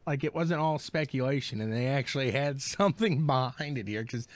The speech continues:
I, I've heard many things about, uh, different rides and, and stuff like that. So,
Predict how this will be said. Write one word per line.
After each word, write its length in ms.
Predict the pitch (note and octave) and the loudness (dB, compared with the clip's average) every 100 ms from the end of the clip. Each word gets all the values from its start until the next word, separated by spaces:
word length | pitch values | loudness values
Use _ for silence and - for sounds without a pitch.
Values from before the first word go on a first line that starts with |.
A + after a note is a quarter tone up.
| - - - | -20 -14 -4
I, 220 | D3 D#3+ | 0 0
I've 200 | - D3+ C#3 | 0 0 2
heard 240 | E3 D#3+ | 2 2
many 500 | D3 D3+ F3+ F#3+ F3 | 2 0 2 2 0
things 640 | C#3+ E3+ D#3 D3 C3+ A#2 - - - _ | 0 2 2 2 0 -2 -8 -20 -20 _
about, 480 | - C3 C3+ C3 B2 B2+ | -2 0 2 0 -2 -2
uh, 400 | A#2+ A#2 A2+ A2+ | 0 0 0 -2
different 360 | A#2+ B2+ C3+ | -2 -2 -2
rides 540 | B2 B2 A#2+ A#2 A#2 A#2+ | -2 -2 0 0 -2 -4
and, 240 | G#2+ A2 | -4 -4
and 200 | - A#2 | -4 -4
stuff 200 | - A#2+ | -4 -4
like 200 | A2 G2+ F#2 | -4 -6 -6
that. 300 | G#2 G2 - | -6 -8 -10
So, 220 | A2+ | -8